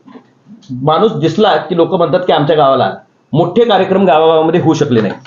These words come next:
कोरोनाच्या काळामध्ये किंवा ह्या राजकीय रा-, विरोधकांनी काही प्र-, प्रमाणात ही बॅनरबाजी आणि स्टंटबाजी प्रत्येक मतदारसंघामध्ये चालू केली.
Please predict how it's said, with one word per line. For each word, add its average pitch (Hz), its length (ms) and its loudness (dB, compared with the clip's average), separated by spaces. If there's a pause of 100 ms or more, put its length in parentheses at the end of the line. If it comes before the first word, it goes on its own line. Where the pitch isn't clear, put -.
(160)
कोरोनाच्या 151 400 2
काळामध्ये 143 420 0
किंवा 160 240 0
ह्या 170 140 2
राजकीय 160 540 2
रा-, 190 160 2
विरोधकांनी 196 760 2
काही 180 340 0
प्र-, 160 180 -2
प्रमाणात 156 440 0
ही 160 60 -2
बॅनरबाजी 151 560 0
आणि 156 240 0
स्टंटबाजी 151 480 0
प्रत्येक 165 380 -2
मतदारसंघामध्ये 156 640 0
चालू 151 200 0
केली. 98 280 -10